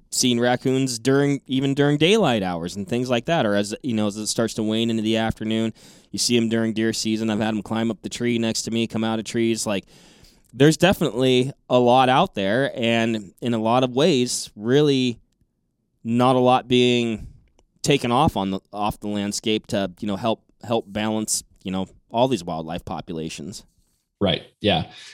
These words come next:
Speaker 2: There was a, there was a study done, or at least a correlation done bet-,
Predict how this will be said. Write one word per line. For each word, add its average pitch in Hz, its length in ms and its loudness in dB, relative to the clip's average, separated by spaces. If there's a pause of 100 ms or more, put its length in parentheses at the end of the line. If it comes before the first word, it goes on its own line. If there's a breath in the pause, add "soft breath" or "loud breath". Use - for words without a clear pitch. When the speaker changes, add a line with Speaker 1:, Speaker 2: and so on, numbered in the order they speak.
Speaker 2:
There 147 100 6
was 139 160 8
a, 113 260 4
there 123 80 4
was 120 140 6
a 110 40 4
study 151 380 4
done, 110 480 0
or 110 80 0
at 110 60 4
least 110 200 4
a 92 80 0
correlation 104 600 2
done 95 240 2
bet-, - 260 -2